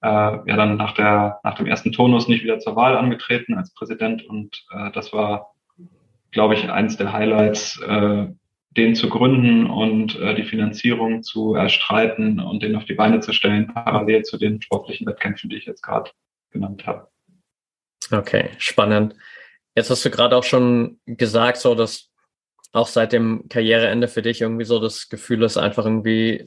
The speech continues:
Speaker 2: sieben, acht Dinge irgendwie parallel zu machen, ähm, und auch während der sportlichen Karriere so da ja schon vieles parallel einfach gelaufen ist. War das für dich immer eine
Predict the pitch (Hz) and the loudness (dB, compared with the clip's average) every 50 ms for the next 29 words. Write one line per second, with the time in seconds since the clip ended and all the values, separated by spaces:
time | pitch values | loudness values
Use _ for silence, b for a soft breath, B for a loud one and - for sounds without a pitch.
0 | - - 82 80 - - 117 113 110 110 110 - 104 113 - - - - 117 110 | -12 -12 -12 -12 -4 -2 0 2 2 2 2 0 0 -2 -2 -6 -4 -2 0 0
1 | 113 113 107 - - - 113 113 110 - 120 107 110 104 107 113 123 127 127 - | 2 0 0 -2 -4 -4 -4 -4 -2 0 0 2 2 2 4 4 2 2 0 -2
2 | 127 117 123 120 120 - 127 127 123 127 123 127 B B B B B B _ - | 0 0 0 0 0 0 0 0 0 0 -2 -6 B B B B B B _ -2
3 | 113 110 113 113 117 104 107 - - - - 120 117 113 110 123 110 - - 120 | 0 0 0 0 -2 -2 -2 -4 -4 -2 0 2 2 2 2 -2 -2 -2 -4 -8
4 | - 123 110 - 117 - 120 113 113 113 110 117 120 110 117 107 104 110 113 110 | -6 -6 -6 -8 -4 0 2 4 4 4 4 2 0 0 0 0 2 2 2 2
5 | 113 - - 117 107 - - 123 120 120 113 - - - - - - 117 110 113 | 0 0 -4 -8 -8 -6 -4 -2 0 0 -2 -2 -6 -16 -14 -4 0 2 2 4
6 | 110 110 117 113 82 107 113 107 - 110 - - 117 104 107 107 113 - - 131 | 4 4 4 4 4 2 0 -2 -2 -6 -4 -2 -4 -2 0 0 0 0 0 2
7 | 110 117 135 - - - _ _ _ _ _ _ _ _ _ - 110 113 113 123 | 2 2 2 0 -4 -12 _ _ _ _ _ _ _ _ _ 0 2 4 4 4
8 | 127 - - 147 117 - 123 123 - - - 120 131 131 127 127 120 117 117 113 | 2 0 -2 -4 -2 0 -2 -4 -4 -4 -2 0 2 2 2 2 2 0 0 -2
9 | - | -4